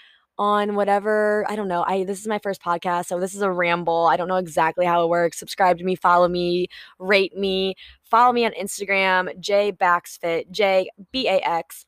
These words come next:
F I T. And let's connect. I am literally here for you guys. Every day, talking to you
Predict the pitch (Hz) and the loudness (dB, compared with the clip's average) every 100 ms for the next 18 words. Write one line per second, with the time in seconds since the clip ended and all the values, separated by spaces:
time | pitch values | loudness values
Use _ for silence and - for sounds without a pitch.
0 | - 240 - 196 180 165 - - - - | -2 -2 0 0 0 0 -8 -16 -16 -6
1 | 226 190 156 143 120 196 - _ _ _ | -4 -2 0 0 0 -4 -14 _ _ _
2 | 202 208 196 226 - - - 262 170 156 | -4 -2 0 0 0 -8 -6 -4 -2 -4
3 | - - - _ _ _ 196 233 240 185 | -6 -16 -20 _ _ _ -2 0 -2 0
4 | 196 202 202 - 170 170 208 214 _ _ | 0 0 -2 -2 0 2 0 -6 _ _
5 | - - 170 160 - - 156 160 165 - | -10 -2 2 2 0 -8 -10 -6 -4 -4
6 | - - - - _ _ _ _ - 196 | -4 -6 -8 -12 _ _ _ _ 0 2
7 | 202 202 185 180 190 202 214 - _ _ | 4 4 6 6 6 4 0 -10 _ _
8 | _ _ _ _ _ _ _ _ - 147 | _ _ _ _ _ _ _ _ -4 0
9 | 170 185 185 202 202 202 220 | 0 -2 -6 -2 -2 -2 -4